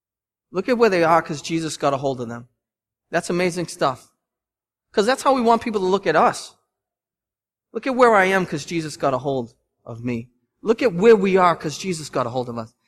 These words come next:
That's where patience comes. People are not on our time schedule. It's God who brings people along. We gotta be patient.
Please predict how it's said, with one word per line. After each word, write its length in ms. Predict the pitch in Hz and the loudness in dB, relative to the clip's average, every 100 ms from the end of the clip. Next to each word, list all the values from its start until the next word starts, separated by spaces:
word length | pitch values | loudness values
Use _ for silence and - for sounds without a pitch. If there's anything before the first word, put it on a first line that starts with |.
| _ | _
That's 200 | 208 226 | 0 2
where 120 | 277 233 | 2 2
patience 440 | 226 220 190 151 | 0 -2 -2 -6
comes. 400 | 147 120 117 - _ _ _ _ | -4 -6 -8 -16 _ _ _ _
People 300 | 277 269 269 | 0 6 8
are 100 | 180 | 8
not 340 | 175 208 233 | 8 6 6
on 140 | 170 175 | 4 4
our 140 | 180 | 2
time 240 | 170 156 | 0 -4
schedule. 480 | 151 131 123 120 113 _ _ _ _ _ _ - | -4 -8 -10 -12 -16 _ _ _ _ _ _ -8
It's 180 | 147 | -8
God 300 | - 165 180 | -4 0 0
who 80 | 190 | 0
brings 260 | 156 156 - | -2 -4 -4
people 260 | 151 143 | -8 -6
along. 300 | 135 131 127 | -4 -4 -4
We 80 | 123 | -6
gotta 160 | 131 123 | -6 -8
be 140 | 135 | -10
patient. 400 | - 113 - 117 | -10 -12 -12 -18